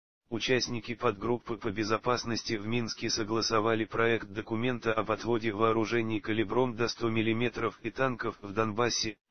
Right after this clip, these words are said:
сообщил риа Новости источник, близкий к переговорам. Текст будет представлен контактной группе, которая планирует собраться в Минске восьмого сентября.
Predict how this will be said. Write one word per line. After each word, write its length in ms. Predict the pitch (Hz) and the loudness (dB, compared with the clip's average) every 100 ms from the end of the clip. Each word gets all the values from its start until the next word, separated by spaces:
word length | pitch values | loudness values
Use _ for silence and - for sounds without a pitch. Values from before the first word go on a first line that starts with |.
| _ | _
сообщил 540 | - 123 117 107 131 127 | -6 0 0 0 0 2
риа 180 | 123 127 | 2 2
Новости 560 | 127 123 120 - 113 | 2 2 0 -2 -2
источник, 680 | 104 - 131 123 127 117 101 _ _ _ | -2 0 0 2 0 -4 -6 _ _ _
близкий 480 | 98 113 113 - 107 | -4 -2 -2 -2 -6
к 80 | |
переговорам. 800 | - 107 104 104 98 92 85 85 - _ _ _ _ _ _ _ | -4 -2 2 2 4 2 0 -6 -16 _ _ _ _ _ _ _
Текст 420 | - 139 135 - 104 | -6 -2 -2 -4 -6
будет 340 | 110 120 117 | -4 -4 -6
представлен 680 | 117 113 - 127 120 117 110 | -4 -4 -2 0 2 2 0
контактной 680 | 117 113 104 107 - 110 101 | 0 0 0 -2 -2 -4 -2
группе, 480 | 107 120 - 98 - _ - | 0 -2 -2 -10 -10 _ -20
которая 520 | - 110 120 120 120 | -4 -2 0 0 0
планирует 600 | 107 113 117 123 123 120 98 | 0 2 2 2 2 0 0
собраться 580 | 113 101 117 120 120 | 0 2 2 0 -2
в 80 | 98 | -2
Минске 420 | 107 117 104 - | 0 -2 -2 -4
восьмого 500 | 107 113 104 107 95 | 2 2 2 0 2
сентября. 640 | 95 104 95 107 95 95 | 0 -2 -4 -6 -2 -2